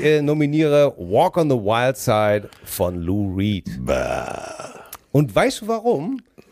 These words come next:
Speaker 1: Weil es damals schon divers war. Holly came from Miami, F L A, hitchhiked across the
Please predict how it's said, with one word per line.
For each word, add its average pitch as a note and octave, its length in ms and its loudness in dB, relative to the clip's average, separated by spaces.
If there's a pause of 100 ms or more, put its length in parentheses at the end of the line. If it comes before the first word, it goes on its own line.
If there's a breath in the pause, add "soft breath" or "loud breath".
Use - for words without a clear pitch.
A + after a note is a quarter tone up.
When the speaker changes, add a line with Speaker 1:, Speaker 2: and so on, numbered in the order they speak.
(460 loud breath)
Speaker 1:
Weil C3 440 -2
es - 280 -4
damals G3+ 400 -2
schon F3+ 180 -2
divers A2+ 600 -2
war. - 180 -16 (760 soft breath)
Holly F#3 500 -2
came C#3+ 400 -2
from F#2+ 280 -6
Miami, A#2+ 680 -2
F G#2+ 240 -2
L G2+ 180 0
A, G2 300 0
hitchhiked F#2+ 840 -4
across G2 440 -4
the F#2 100 -10